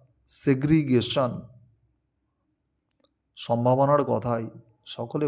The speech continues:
বলছেন। রাজ্য সরকার পুরোপুরি সেগ্রিগেশন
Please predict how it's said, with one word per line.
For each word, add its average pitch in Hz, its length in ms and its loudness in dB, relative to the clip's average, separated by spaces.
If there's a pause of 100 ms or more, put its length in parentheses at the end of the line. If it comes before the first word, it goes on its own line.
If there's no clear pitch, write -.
বলছেন। 101 340 -10 (1700)
রাজ্য 151 260 2 (140)
সরকার 165 280 4 (100)
পুরোপুরি 151 420 4 (460)
সেগ্রিগেশন 135 540 -4